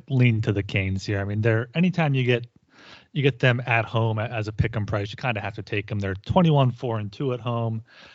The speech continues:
Avs only eighteen nine and two on the road. They've lost three of their past four, including against the, the Devils, as you said, the Flames, and the Coyotes. They, they barely beat the Islanders after a, a crazy third period there.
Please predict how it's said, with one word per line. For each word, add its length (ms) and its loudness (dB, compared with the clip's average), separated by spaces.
Avs 400 2
only 500 4
eighteen 460 4
nine 240 6
and 120 0
two 200 4
on 80 4
the 100 0
road. 380 6
They've 200 -2
lost 560 2
three 160 -2
of 60 2
their 100 2
past 300 0
four, 360 2
including 420 -4
against 520 -4
the, 460 -2
the 100 -12
Devils, 400 2
as 140 -2
you 60 -2
said, 280 2
the 60 -12
Flames, 580 0
and 100 -10
the 40 -4
Coyotes. 600 6
They, 140 -4
they 160 -8
barely 460 2
beat 240 -2
the 120 -2
Islanders 600 0
after 320 -2
a, 80 -4
a 40 -4
crazy 340 0
third 280 0
period 400 0
there. 480 0